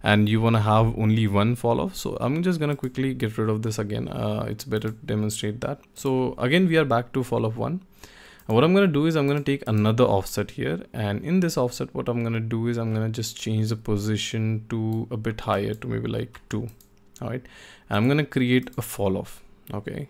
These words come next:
so we have this fall off and I'm gonna select this fall off and just take it backwards to something like this. And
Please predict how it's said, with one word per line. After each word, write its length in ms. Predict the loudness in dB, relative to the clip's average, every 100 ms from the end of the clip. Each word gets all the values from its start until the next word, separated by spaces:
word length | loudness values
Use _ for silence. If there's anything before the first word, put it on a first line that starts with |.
| -14
so 400 | -12 -8 -6 -4
we 160 | -2
have 240 | 0 0 0
this 180 | -4 -4
fall 300 | -4 -2 -2
off 180 | -4
and 240 | -6 -4 -2
I'm 80 | -2
gonna 160 | -4
select 340 | -4 -4 -6 -6
this 120 | -8
fall 240 | -6 -4
off 120 | -4
and 180 | -4 -6
just 320 | -4 -6 -10 -20 _ -20 -20 -12
take 180 | -6 -2
it 140 | -2 0
backwards 640 | 0 0 -4 -4 -6 -10 -12 -14 -18 _ -20 -20 _ _ -20 _
to 360 | -8 -6 -4 -6
something 480 | -6 -6 -6 -6
like 240 | -6 -8 -6
this. 340 | -4 -4 -8 -16 -20 -20 -14
And 380 | -2 2 4 2